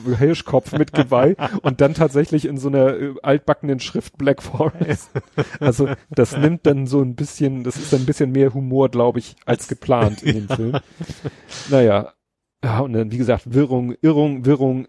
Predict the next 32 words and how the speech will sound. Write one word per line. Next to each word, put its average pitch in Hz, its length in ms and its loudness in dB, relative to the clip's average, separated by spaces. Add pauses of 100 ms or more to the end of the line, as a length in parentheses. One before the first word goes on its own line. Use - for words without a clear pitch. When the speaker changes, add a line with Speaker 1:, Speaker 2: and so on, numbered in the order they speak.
Speaker 1:
Explosion, 127 720 0
Entführung 127 540 -2
hier 127 260 0
und 120 180 -6
dort 127 260 4
und, 120 360 -8
äh, 123 340 -2
ein 123 640 -12
Twist - 480 0
ohne 143 260 0
Ende 143 380 0
und 131 220 -6
am 127 160 -6
Ende 127 520 2
Speaker 2:
Happy 120 300 -10
End. 147 200 -12 (400)
Speaker 1:
Ja, 127 360 6
wobei 135 360 2
am 143 160 -2
Ende 151 280 2
dreht 139 320 4
es 135 200 -4
natürlich, 131 440 0
dann 110 140 -2
ko-, 117 120 -14
muss 123 200 -4
ja 117 40 -2
das 107 160 -6
große 135 360 0
Finale 127 400 2
kommen. 120 300 -6
Speaker 2:
Mhm. 131 300 -14